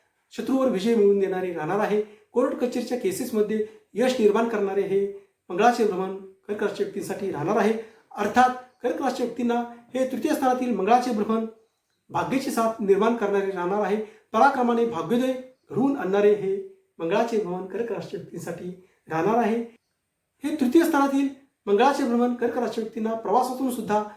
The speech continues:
चांगले लाभ घडवून आणणारे राहणार आहे. तृतीय स्थानातील मंगळाचे भ्रमण कर्क राशीच्या व्यक्तींचा उत्साह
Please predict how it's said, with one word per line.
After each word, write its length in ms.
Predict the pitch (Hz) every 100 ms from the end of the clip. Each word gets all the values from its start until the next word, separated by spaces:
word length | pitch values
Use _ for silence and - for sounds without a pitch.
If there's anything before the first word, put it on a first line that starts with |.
| - _
चांगले 280 | 196 214 220
लाभ 240 | 202 202
घडवून 320 | 170 180 208 -
आणणारे 380 | 165 185 190 196
राहणार 300 | 151 165 220
आहे. 200 | 202 226 226 - _ -
तृतीय 220 | - 339
स्थानातील 400 | 311 285 277 277
मंगळाचे 400 | 214 220 269 269
भ्रमण 280 | 226 233 240
कर्क 280 | - 233 247
राशीच्या 220 | 214 220
व्यक्तींचा 320 | 202 214 220
उत्साह 420 | 226 180 - 233